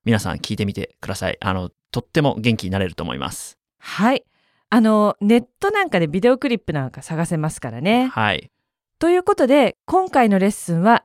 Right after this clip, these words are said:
Speaker 2: 日本の民謡、ソーラン節を紹介しました。
Speaker 1: リスナーの皆さんの国にも民謡はありますか？どんな民謡がありますか？ぜひ教えてください。
Speaker 2: あ、それ聞きたいですね。
Speaker 1: はい。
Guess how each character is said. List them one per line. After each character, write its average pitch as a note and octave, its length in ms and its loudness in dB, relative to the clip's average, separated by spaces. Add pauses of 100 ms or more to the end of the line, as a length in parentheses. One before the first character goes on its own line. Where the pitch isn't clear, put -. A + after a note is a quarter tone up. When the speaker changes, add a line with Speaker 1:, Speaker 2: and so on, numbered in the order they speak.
Speaker 2:
日 F3+ 180 2
本 F#4+ 460 0
の F#4 140 2
民 C#4 340 4
謡、 C4+ 420 4
ソ A3+ 340 2
ー - 20 6
ラ F4 160 4
ン E4 100 -2
節 D#4 300 0
を F4+ 160 4
紹 F3+ 220 -2
介 D3+ 200 -2
し E3 140 -8
ま D#3 120 -2
し - 120 -10
た。 - 180 -8 (580)
Speaker 1:
リ A#2 80 -4
ス F#3+ 120 -4
ナ G#3 100 4
ー - 40 4
の A3 200 2
皆 B2 220 0
さ A2+ 100 -4
ん G2+ 60 -4
の G2+ 80 -6
国 G#2 240 -4
に G2 100 -4
も C3 260 -2
民 D#3 380 0
謡 F3+ 400 2
は - 240 2
あ G#2+ 100 -12
り G#2+ 80 -4
ま G#2+ 120 -6
す - 40 -14
か？ A#2 220 -2 (480)
ど D3 180 2
ん A#3+ 120 2
な B3 180 2
民 A#2 200 2
謡 G#2+ 120 0
が G2+ 100 -4
あ G2 40 -2
り G2 80 -4
ま F#2+ 80 -6
す - 80 -14
か？ - 180 -4 (120)
ぜ A#2+ 120 0
ひ A#2+ 240 -6
教 F#2 60 -12 (120)
え - 60 -8
て - 100 -12
く - 100 -8
だ D#2 80 -6
さ - 220 -2
い。 C#3 80 0
Speaker 2:
あ、 F3+ 200 -4
そ - 180 -14
れ D#3+ 60 -8
聞 E3 60 -10
き - 200 -14
た G#3 120 2
い G#3 60 2
で E3+ 80 -2
す D#3+ 120 -8
ね。 G#3 360 2
Speaker 1:
は B2 220 2
い。 - 100 -2